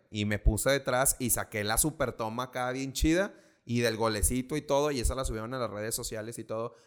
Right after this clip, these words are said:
Que algo a lo mejor Televisa no tenía porque literal tienen en los costados, ellos no se pueden mover.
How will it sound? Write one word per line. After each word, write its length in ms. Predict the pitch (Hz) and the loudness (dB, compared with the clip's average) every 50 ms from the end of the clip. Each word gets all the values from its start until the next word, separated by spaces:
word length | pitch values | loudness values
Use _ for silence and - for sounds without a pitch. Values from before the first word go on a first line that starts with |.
| _ _ _ | _ _ _
Que 100 | - 135 | 4 6
algo 260 | 127 120 123 123 135 147 | 8 8 6 6 6 6
a 40 | |
lo 80 | 151 151 | 6 6
mejor 320 | 147 139 123 127 127 127 | 2 2 0 0 -2 0
Televisa 460 | - 143 143 139 127 127 127 127 143 139 | 0 0 0 0 0 -2 -2 -4 -4 -4
no 160 | 135 135 131 | -6 -6 -4
tenía 420 | 143 143 147 147 147 143 143 - | -4 -4 -4 -2 -2 -2 -4 -4
porque 240 | - 127 110 - 120 | -4 -6 -6 -6 -6
literal 400 | 110 107 98 - 104 101 98 87 | -6 -6 -4 -4 -4 -4 -4 -4
tienen 240 | - 113 110 117 120 123 | -6 -6 -6 -4 -2 -2
en 100 | 123 120 | 0 2
los 160 | 120 120 - | 2 0 0
costados, 800 | - 120 - - - 135 135 135 139 135 135 135 131 131 - | 0 -4 -4 0 2 2 4 4 4 2 2 0 0 -2 -2
ellos 120 | 117 113 113 | -4 -4 -6
no 60 | 113 | -6
se 100 | - 120 | -6 -8
pueden 260 | - - 120 123 127 127 | -6 -4 -4 -4 -4 -4
mover. 440 | 127 127 131 135 135 135 135 - | -4 -2 0 0 0 -2 -4 -6